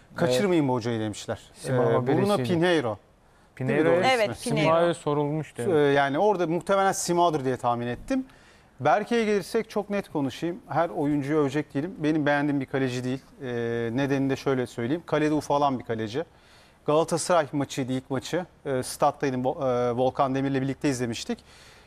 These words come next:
Speaker 2: Jacqueline golü vardan döndü. Kerem'in golü. Kalede büyüyemeyen bir kaleciydi. O gün futbol şansı yardım etti. Galatasaray ilginç şekilde öne geçtiği maçı Fenerbahçe'ye verdi. Fenerbahçe'nin başka oyuncuları,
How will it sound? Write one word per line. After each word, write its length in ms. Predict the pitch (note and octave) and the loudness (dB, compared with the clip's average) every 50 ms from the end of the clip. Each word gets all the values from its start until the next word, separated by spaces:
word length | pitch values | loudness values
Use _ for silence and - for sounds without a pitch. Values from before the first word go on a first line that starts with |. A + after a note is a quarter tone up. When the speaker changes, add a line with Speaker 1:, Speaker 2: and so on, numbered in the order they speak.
| - - | -12 -6
Speaker 2:
Jacqueline 580 | - C3 B2+ E3 E3 E3 - F#3 F3+ F3+ F3+ F3 | -4 0 2 2 2 2 0 -2 -2 0 0 2
golü 340 | E3 E3+ E3+ F3+ E3+ F3+ - - | 2 2 2 2 0 0 -2 0
vardan 500 | C3+ D3 D3+ D3+ C#3+ D#3 D#3+ D#3 D#3 C#3+ | 2 4 4 4 4 2 2 2 2 2
döndü. 300 | D3 D3 C#3+ D3 C#3+ C#3 | 0 0 0 0 -2 -4
Kerem'in 460 | - - D3+ D3 D3+ D#3 E3 E3 D#3+ | -2 -2 0 2 2 2 2 0 2
golü. 280 | C#3 D3 D3 F3 G3+ G3 - - - _ - | 2 2 2 2 0 -2 -4 -18 -20 _ -4
Kalede 420 | - D#3 D3+ F3 F3 A3 G3+ E3+ | 0 0 2 2 2 0 0 2
büyüyemeyen 500 | F#3 F#3 F#3+ G3+ G#3 G3+ F#3+ F3 D#3+ D3+ | 2 2 2 2 2 2 2 2 0 0
bir 40 | C3+ | -2
kaleciydi. 420 | - D3+ C#3+ C#3 B2 D3 F#3 G#3 | -2 -2 -2 -2 -2 -2 -2 0
O 100 | G3+ F#3+ | 0 0
gün 120 | F3 G#3+ F3 | 0 -2 -4
futbol 340 | - G3 - - G3+ G3 | -6 -8 -4 -2 -2 0
şansı 380 | F3+ - F#3+ F#3 F#3 - - G#3 | 0 0 0 0 0 0 0 2
yardım 300 | G3 F#3 E3+ D3+ D#3+ D#3 | 2 2 2 2 0 -2
etti. 320 | D3 C3+ - - F3+ G3 F#3+ - - - - - _ _ | -2 -4 -4 -4 -4 -4 -6 -8 -18 -20 -20 -20 _ _
Galatasaray 680 | - D#3 E3+ F#3 F3 - F3+ - - F#3+ F3 F3 F3 F#3 - - _ _ _ | 2 2 2 2 2 0 -2 -2 0 2 4 4 2 0 -2 -8 _ _ _
ilginç 320 | - F#3 E3 D#3+ F3 F#3+ - | -4 -4 -2 0 -2 -2 -2
şekilde 300 | - E3+ D3+ - D3+ E3+ | -2 -4 -4 -2 -2 0
öne 160 | E3 D#3+ D#3+ | 2 2 4
geçtiği 300 | D3+ D#3 D3 - - D#3+ | 4 2 0 0 0 0
maçı 180 | D3+ C#3+ - - | 0 -2 -2 0
Fenerbahçe'ye 580 | - C#3+ C#3 C#3 C3+ C3+ C3 - - C#3+ C3 C3 | 0 0 2 2 2 2 0 0 0 0 2 2
verdi. 240 | C3 C3 B2+ B2 B2+ | 2 2 2 0 0
Fenerbahçe'nin 540 | - D3 D3 D3+ D3+ D3+ D3 - D3+ C#3 | 0 2 2 4 2 2 0 0 -2 0
başka 280 | C#3+ D3 C#3+ - - D#3 | 0 0 0 -2 -4 -4
oyuncuları, 340 | D3 C3+ A#2+ B2+ C3 C3 | -4 -4 -4 -4 -6 -6